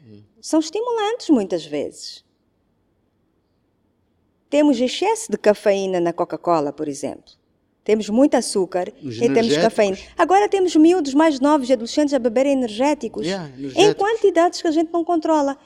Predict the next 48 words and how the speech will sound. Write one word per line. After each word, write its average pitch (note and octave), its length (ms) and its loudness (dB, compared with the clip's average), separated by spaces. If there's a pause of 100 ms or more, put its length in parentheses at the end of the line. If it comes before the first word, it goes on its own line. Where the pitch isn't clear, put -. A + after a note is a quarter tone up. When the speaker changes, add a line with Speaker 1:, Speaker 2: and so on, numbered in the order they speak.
(140)
Speaker 2:
E C#4 120 4
isto F4 180 0
tem F4+ 220 -2
consequências, - 800 -6 (160)
Speaker 1:
Eu B3 80 4
Speaker 2:
mesmo - 120 2
a C#4+ 40 4
Speaker 1:
já C#4+ 60 4
Speaker 2:
nível D4 180 6
Speaker 1:
vi, E3 60 -4
meu - 100 -4
filho - 100 0
com D4+ 60 2
Speaker 2:
psicológico. A#3+ 400 6
Speaker 1:
treze E3 280 0
anos F3+ 200 -4
tem F#3 120 -12
uma F#3 180 -10
massa, F#3 300 -6
Speaker 2:
Mesmo C4+ 360 6
Speaker 1:
"Pai, C#4+ 60 6
Speaker 2:
a C#4 40 6
Speaker 1:
posso - 20 6
beber C#4+ 140 6
Speaker 2:
nível F3 120 0
Speaker 1:
um F3 40 -4
bocado? F3+ 340 -8
Posso E3+ 160 -8
beber D#3+ 140 -6
um E3+ 60 -2
Speaker 2:
Exato. D3 100 -4
Speaker 1:
bocado?" G3 220 -4
Speaker 2:
Mesmo C#4+ 340 6
a C#4 60 2
nível C4+ 220 2
psicológico. A3+ 680 -2 (300)
E G4+ 80 -2
não A4 140 0
é A4 40 -4
só G#4+ 280 2
isso, E4+ 100 0
temos A#3+ 260 -2
miúdos F#3 440 -2
muito A3+ 240 -4
cedo E3+ 320 -2 (240)
a D#4 100 -2
consumirem F4+ 580 0
álcool, D4+ 460 2